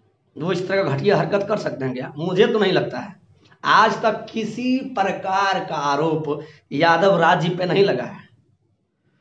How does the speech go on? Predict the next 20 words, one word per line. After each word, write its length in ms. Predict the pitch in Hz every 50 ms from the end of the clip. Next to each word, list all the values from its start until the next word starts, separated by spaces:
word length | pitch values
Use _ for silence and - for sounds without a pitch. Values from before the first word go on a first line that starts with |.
| _ _ _ _ _ _ _ _ _
और 180 | - 135 147 143
यादव 380 | 139 135 180 - - 180 180
राज 180 | 165 170 180 175
जी 60 | 170
को 140 | 170 180 -
भैया 220 | 151 165 170 180
हम 80 | 180 175
इतना 180 | 156 170 180 175
गुस्सा 340 | 156 156 151 - - 185
में 140 | 175 175 -
पहली 300 | - 156 131 165 170 170
बार 200 | 170 - - 127
देखे 300 | - 247 233 - - 214
हैं, 140 | 208 - - _ _ _ _ _ _ _ _ _ _ _ _ _ _
आप 220 | - 139 139 - 175
लोग 120 | 190 185
भी 80 | 185 180
शायद 260 | - 175 165 170 156
देखे 220 | 151 143 131 135
होंगे, 280 | 127 123 120 117 120 -